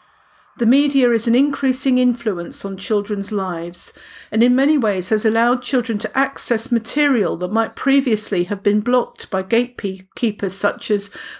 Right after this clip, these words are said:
parents or teachers, who would have screened out unsuitable material.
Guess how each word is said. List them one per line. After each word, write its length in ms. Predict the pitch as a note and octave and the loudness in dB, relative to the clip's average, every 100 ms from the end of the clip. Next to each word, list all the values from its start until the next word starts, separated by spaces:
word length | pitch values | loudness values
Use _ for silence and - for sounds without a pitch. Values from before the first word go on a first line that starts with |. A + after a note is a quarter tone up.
| - | -2
parents 600 | D4+ D4+ A3+ F3 - - | 0 2 0 -4 -4 -2
or 80 | G#3 | -2
teachers, 800 | - C#4 A#3+ - D#3 D3 - - - - - - | 0 -2 -2 -4 -4 -4 -10 -14 -20 -20 -20 -4
who 100 | C4 | 0
would 140 | B3+ | 2
have 100 | B3+ | 0
screened 500 | - - C#4 C#4 B3+ | -2 -2 2 4 4
out 240 | B3+ A#3 - | 2 0 -2
unsuitable 680 | G#3 G#3 A#3+ G#3+ A#3 F#3+ F3+ | -6 -4 -4 -2 -4 -6 -6
material. 760 | F3+ - B3+ A3+ G3 C#3 - | -8 -2 0 2 0 -2 -10